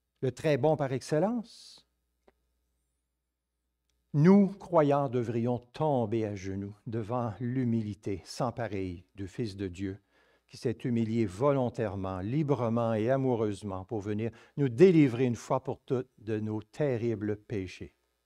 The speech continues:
Dans notre texte en Philippiens deux, voici les neuf mots qui précèdent les mots, lui dont la condition était celle de Dieu.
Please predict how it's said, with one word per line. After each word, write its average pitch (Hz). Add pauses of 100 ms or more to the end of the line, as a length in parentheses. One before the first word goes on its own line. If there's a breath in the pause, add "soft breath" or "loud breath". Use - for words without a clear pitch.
(3000)
Dans 143
notre 175
texte 180
en 156
Philippiens 147
deux, 117 (1900)
voici 127
les 120
neuf 135
mots 127
qui -
précèdent 120
les 113
mots, 110 (320 loud breath)
lui 135
dont 127
la 123
condition 131
était 113
celle 120
de 104
Dieu. 90